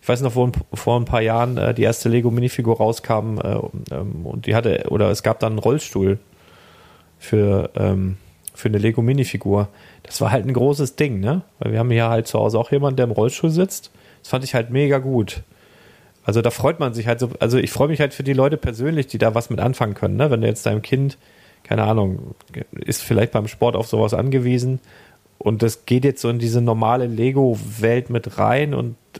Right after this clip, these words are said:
zeigt irgendwie, „Guck mal hier, gibt's auch hier“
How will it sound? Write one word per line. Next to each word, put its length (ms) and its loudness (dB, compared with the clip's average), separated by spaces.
zeigt 340 0
irgendwie, 320 0
„Guck 220 -4
mal 120 2
hier, 320 2
gibt's 260 0
auch 220 0
hier“ 480 0